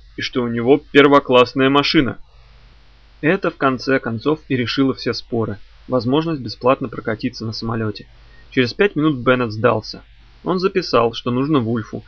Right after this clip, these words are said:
сделал несколько телефонных звонков и был готов к полёту. Вдвоём мы отправились на аэродром. Пошли пешком, благо аэродром был рядом с ярмаркой,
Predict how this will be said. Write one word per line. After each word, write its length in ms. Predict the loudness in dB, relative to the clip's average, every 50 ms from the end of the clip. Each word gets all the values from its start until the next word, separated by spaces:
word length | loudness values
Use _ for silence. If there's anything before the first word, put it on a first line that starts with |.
| -18 -20 -20 -16
сделал 320 | -14 -6 2 4 4 6 4
несколько 400 | 4 0 -2 -4 -6 -6 -6 -6
телефонных 500 | -4 -4 -4 -4 -4 -4 -4 -4 -4 -4
звонков 400 | -2 -4 -2 0 0 0 0 -2 -4
и 80 | -8 -4
был 180 | -2 -2 -2
готов 320 | -2 -4 -4 -4 -4 -6 -6
к 80 | -6
полёту. 440 | -6 -4 -2 -2 -2 -4 -6 -10 -18 -20 -20 -20 -20 -20 -20 -20 -16
Вдвоём 460 | -12 -6 -2 0 2 4 4 4 4
мы 140 | 2 2 -2
отправились 480 | -2 -2 0 0 0 0 0 -4 -6 -6
на 100 | -4 -4
аэродром. 400 | -2 -2 -2 -2 -4 -4 -6 -8 -14 -20 -20 -20 -20 -20 -18 -12 -10
Пошли 220 | -8 -6 -4 -4
пешком, 460 | -2 -2 -4 -2 0 0 2 2 2
благо 280 | 2 2 2 4 4 2
аэродром 360 | 2 2 0 0 0 -2 0
был 160 | 0 0 2
рядом 260 | 4 4 2 2 0 -2
с 80 | -2
ярмаркой, 540 | 0 0 0 0 -2 -6 -8 -10 -14 -14 -16